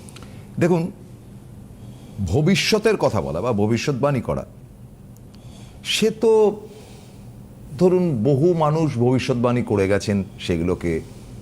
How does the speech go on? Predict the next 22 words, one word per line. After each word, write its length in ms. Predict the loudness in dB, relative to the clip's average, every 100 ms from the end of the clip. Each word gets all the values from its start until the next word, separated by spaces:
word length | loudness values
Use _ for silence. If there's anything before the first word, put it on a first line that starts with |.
| -10 -4
দেখা 280 | -2 0 0
হচ্ছে, 420 | 0 -2 -4 -6 -6 -16 -4
অবস্থার 440 | 0 0 0 -2 0
পরিপ্রেক্ষিত 640 | 0 -2 -2 -4 -2 -4 -4
ইত্যাদি 320 | -10 -4 -2 -2
ইত্যাদি। 280 | -4 -12 -12 -16 -16 -16 -16 -16 -16 -16 -4 2
ধরুন 180 | 4
আমি 200 | 4 2
এখান 160 | 2 0
থেকে 140 | 2
একটা 120 | 2 2
ভবিষ্যৎবাণী 540 | 2 2 0 0 0
করতে 260 | -2 -2 0
পারি 180 | 2
আপনাদের 320 | 2 0 0 0
উদ্দেশ্যে 460 | 0 -2 0 0
যে 200 | 2 2
আগামীকাল 600 | 2 2 2 0 2 4
আপনাদের 340 | 2 0 -2 0
বেশ 300 | 0 -2 -2
শীত 140 | -2
শীত 220 | 0 -2